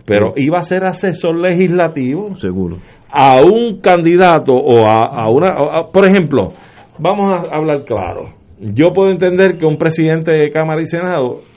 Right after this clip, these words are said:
Speaker 1: en este caso, Hernández, eh, en Cámara y Dalmau en,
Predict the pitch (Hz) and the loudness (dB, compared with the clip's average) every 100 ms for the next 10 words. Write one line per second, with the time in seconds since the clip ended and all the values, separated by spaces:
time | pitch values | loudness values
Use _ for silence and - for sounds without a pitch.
0 | _ - 104 107 151 117 139 127 101 - | _ -8 -6 -2 0 2 2 0 -4 -6
1 | - - - _ _ _ - 98 95 123 | -18 -20 -20 _ _ _ -6 -4 -2 -2
2 | 135 110 107 104 - - - - - - | -2 -4 -4 -8 -14 -14 -18 -20 -20 -20
3 | - - 98 98 98 95 127 135 120 104 | -20 -6 -4 -2 -4 -2 0 0 0 -2
4 | 110 110 - 117 107 92 107 123 120 - | -4 -4 -8 -4 -4 -4 -4 -2 -4 -4
5 | 110 98 90 | -6 -4 -8